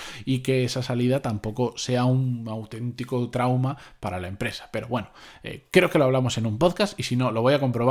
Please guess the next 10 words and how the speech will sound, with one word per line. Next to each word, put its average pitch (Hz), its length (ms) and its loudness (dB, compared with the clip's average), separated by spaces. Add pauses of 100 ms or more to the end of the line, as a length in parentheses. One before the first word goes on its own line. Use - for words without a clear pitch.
y 113 60 0
me 107 80 -2
lo 107 80 0
voy 113 120 2
a - 20 2
apuntar. 110 420 0 (300)
Todos 175 320 6
somos 151 400 2 (100)
absolutamente 131 800 0
prescindibles 127 1040 0